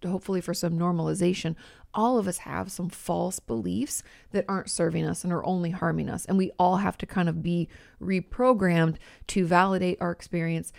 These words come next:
feel how we feel, know that it's not gonna overwhelm us. It's not gonna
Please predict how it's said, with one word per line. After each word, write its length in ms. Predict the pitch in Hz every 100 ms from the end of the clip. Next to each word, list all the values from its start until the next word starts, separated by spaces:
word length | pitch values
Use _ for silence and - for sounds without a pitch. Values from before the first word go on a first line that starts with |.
| -
feel 360 | - 208 208 202
how 120 | 190
we 140 | 185
feel, 480 | 190 - 156 156 160 -
know 220 | 190 190
that 160 | 190 185
it's 180 | 180 -
not 200 | 175 -
gonna 240 | 190 190 -
overwhelm 1040 | 196 190 185 185 180 - - 175 175 180
us. 140 | 170 -
It's 180 | -
not 200 | 190 175
gonna 280 | - 202 196